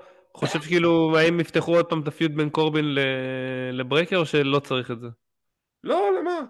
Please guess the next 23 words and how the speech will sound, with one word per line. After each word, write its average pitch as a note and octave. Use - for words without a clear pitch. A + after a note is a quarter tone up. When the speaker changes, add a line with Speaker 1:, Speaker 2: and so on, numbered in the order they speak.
Speaker 2:
כאילו, A3
גם G#3
ככה C4+
עכשיו D#3+
קורבין F3
עדיין D#3+
ב-N D3
X -
T, C3+
ברייקר, F3+
Speaker 1:
בסמקדאון. C#3
Speaker 2:
אתה -
בסמקדאון, C3
אז B2
כאילו, C#3+
אתה C#3
יכול G3
פשוט A3
לסיים G3+
את G3+
הריצה F#3
שלהם, B2+
חיבוק, C#3+